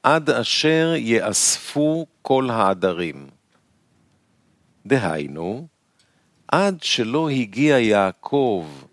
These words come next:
לבחינת זיווג בחיצוניות, היה כלל ישראל כולו, גם ארבע אמהות,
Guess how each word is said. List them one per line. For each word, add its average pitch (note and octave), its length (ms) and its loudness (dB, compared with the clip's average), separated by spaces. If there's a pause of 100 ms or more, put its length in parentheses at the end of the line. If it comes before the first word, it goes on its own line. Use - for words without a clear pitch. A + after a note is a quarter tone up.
(320)
לבחינת A#2 1120 -2 (160)
זיווג G#2 880 -2
בחיצוניות, F#2+ 1300 -6 (1160)
היה C#3 340 4
כלל D#3+ 540 0
ישראל B2+ 680 2
כולו, F3 600 0 (880)
גם C#3+ 460 4 (140)
ארבע B2+ 480 4
אמהות, A#2+ 1000 0